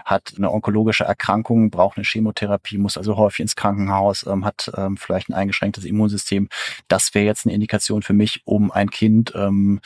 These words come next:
zu dekolonisieren, ja. Das Kind ist jetzt vielleicht dadurch nicht oder ist nicht besonders dadurch gefährdet, aber, ähm, die Kontaktperson, die enge Kontaktperson muss ich davor schützen, weil es, ähm, deutlich negative Auswirkungen für die Kontaktperson hat,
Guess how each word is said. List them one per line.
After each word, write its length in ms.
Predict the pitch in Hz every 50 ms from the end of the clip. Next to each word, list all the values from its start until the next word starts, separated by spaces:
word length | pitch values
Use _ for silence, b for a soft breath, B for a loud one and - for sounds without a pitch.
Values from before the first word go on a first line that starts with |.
| B B B B _
zu 200 | - - 104 104
dekolonisieren, 960 | - - 104 - - 107 104 101 104 104 101 104 117 131 113 87 80 82 - _ -
ja. 240 | - 92 98 104 - B B B B B B B B B B _ _
Das 140 | - 90 -
Kind 340 | - - 117 123 135 127 -
ist 200 | - - 107 -
jetzt 260 | - 101 - - -
vielleicht 460 | - - - 95 92 92 92 - -
dadurch 300 | 98 95 95 90 - -
nicht 200 | 104 110 120 -
oder 220 | - 101 90 - -
ist 180 | 117 - -
nicht 320 | - 120 120 - - - -
besonders 460 | - 110 120 110 117 117 117 117 113
dadurch 300 | - 120 117 120 120 120
gefährdet, 460 | - 120 - - 120 123 120 120 - -
aber, 480 | - - 104 104 104 107 110 110 110 113 B B B B B B _ -
ähm, 320 | 104 104 101 104 101 98
die 80 | 98 -
Kontaktperson, 680 | - 110 - - 127 - _ _ 110 95 90 87 90 87
die 80 | -
enge 140 | - 95 92
Kontaktperson 640 | - 92 - 120 120 - - 104 92 - 90 90 87
muss 160 | 87 95 95
ich 100 | 92 90
davor 280 | - 90 92 - - 92
schützen, 540 | - - 123 - - - - 120 117 113 - - -
weil 160 | - 85 95
es, 160 | 95 - - -
ähm, 300 | - 95 92 95 95 85
deutlich 360 | - 92 95 - - - -
negative 480 | 95 98 98 104 - - 107 98 92 82
Auswirkungen 560 | - 98 - - - 98 101 - 101 101 98
für 120 | - -
die 60 | 98 104
Kontaktperson 640 | - 101 - - 117 - - 90 - - 87 87
hat, 80 | 85